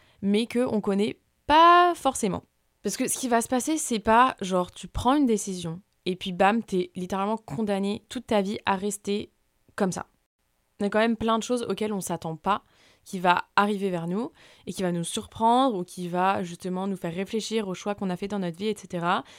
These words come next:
Et je pense que apprécier justement cette part un peu de, de mystère, ça peut rendre la vie tellement plus agréable que ce qu'on ne le pense.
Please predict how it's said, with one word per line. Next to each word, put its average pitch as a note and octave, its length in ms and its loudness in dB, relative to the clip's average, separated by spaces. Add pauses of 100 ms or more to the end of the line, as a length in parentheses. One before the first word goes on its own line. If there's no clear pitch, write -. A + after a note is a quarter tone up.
(500)
Et G3+ 80 0
je G3 100 -6
pense B3 240 -2
que G#3 120 -4 (120)
apprécier A#3 460 2
justement G#3 300 -6
cette F#3 260 -8
part G3+ 260 0
un F3 60 -2
peu G3+ 160 -6
de, E3+ 380 -6
de E3+ 100 -6
mystère, G3+ 760 -2 (360)
ça G3 240 0
peut A#3+ 260 -2
rendre G#3 520 0
la F#3 200 -2
vie F3+ 320 -8 (460)
tellement G#3+ 640 0 (100)
plus G3 300 -8
agréable F3+ 680 -2 (420)
que G3 120 -4
ce F3+ 100 -4
qu'on F#3+ 120 -2
ne F#3+ 60 0
le F3 100 0
pense. - 360 -8